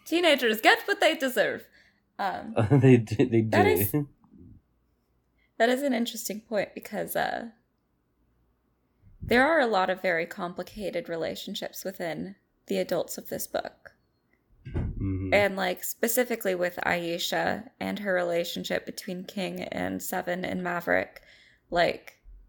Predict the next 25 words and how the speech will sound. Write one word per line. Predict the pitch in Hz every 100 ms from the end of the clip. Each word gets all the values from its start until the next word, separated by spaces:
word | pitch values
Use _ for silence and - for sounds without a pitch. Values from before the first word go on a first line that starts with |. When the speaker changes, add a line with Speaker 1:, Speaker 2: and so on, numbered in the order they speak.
| _ _ _ _ _ _ _ _ _ -
Speaker 1:
how | - 208 226
did | 220 208
you | 196
feel | - 185 175
about | 175 185 175 - - _ _ _ _ _ -
Aisha | 190 180 180 180
and | 175 185
her | 185
characterization? | 170 175 170 - - - - 220 - 240 - _ _ _ _ _
Speaker 2:
Um, | 120 127 123 123 123 - - - - _ _ -
I |
don't | 120 170 -
know. | 139 151 107
I | 110
didn't | - 180 185
really | 185 185 170 147 _ _ _ _ _ _ _ _ _ _ -
notice | 120 120 - 165 - -
Aisha | 151 156 151 165 165
until, | - 131 131
like, | 117 110 -
the | - _ _ _ -
end | 107 113 113
of | 107 -
the |
book. | 101 98 127